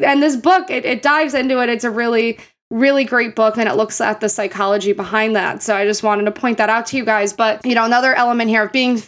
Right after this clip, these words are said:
the fear of being seen on social media. Who do you think is watching you, and, and why do you have a paranoia? You know,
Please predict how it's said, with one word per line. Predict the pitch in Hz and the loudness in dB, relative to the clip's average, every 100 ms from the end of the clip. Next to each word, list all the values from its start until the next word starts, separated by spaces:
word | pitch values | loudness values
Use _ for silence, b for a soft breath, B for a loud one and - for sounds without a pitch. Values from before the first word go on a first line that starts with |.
| _ | _
the | 240 240 | -4 0
fear | - 370 | 2 2
of | 339 | 4
being | 320 262 | 0 0
seen | - 277 | 0 0
on | 269 | 0
social | 240 247 233 | -2 -4 -2
media. | 233 226 175 - _ _ _ _ _ - | -2 0 -2 -4 _ _ _ _ _ 2
Who | 339 427 | 4 4
do | |
you | 480 480 | 2 2
think | - 359 349 | 2 2 2
is | 415 262 | 0 -2
watching | 214 233 311 - 349 285 | 2 2 2 2 2 2
you, | 220 | 2
and, | 226 247 277 | 2 2 2
and | 262 254 | 2 2
why | 233 269 320 | 4 4 4
do | 330 | 4
you | 320 | 2
have | 240 277 277 | 2 0 0
a | 262 240 | -2 -4
paranoia? | - 269 269 254 226 233 233 196 180 | -4 0 2 2 2 2 2 2 0
You | 202 | 0
know, | 208 208 | 2 0